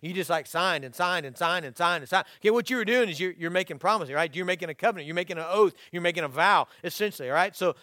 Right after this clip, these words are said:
so we have those today. But, but I would even challenge you further, you know, since the playground, ha-, haven't you heard people say things like, you know, "Man, I swear on my grandma's grave," or, you know, "I swear on, you know, th-, this or that," or,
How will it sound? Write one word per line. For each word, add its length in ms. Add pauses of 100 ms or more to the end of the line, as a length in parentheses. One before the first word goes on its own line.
so 120
we 120
have 320
those 160
today. 280 (200)
But, 160
but 80
I 160
would 120
even 300
challenge 340
you 80
further, 460 (260)
you 120
know, 300
since 320
the 120
playground, 760 (460)
ha-, 180
haven't 280
you 100
heard 220
people 280
say 240
things 320
like, 300
you 80
know, 100
"Man, 200
I 100
swear 360
on 100
my 180
grandma's 500
grave," 420
or, 180 (180)
you 80
know, 80
"I 140
swear 380
on, 360
you 100
know, 220
th-, 260
this 300
or 80
that," 300
or, 120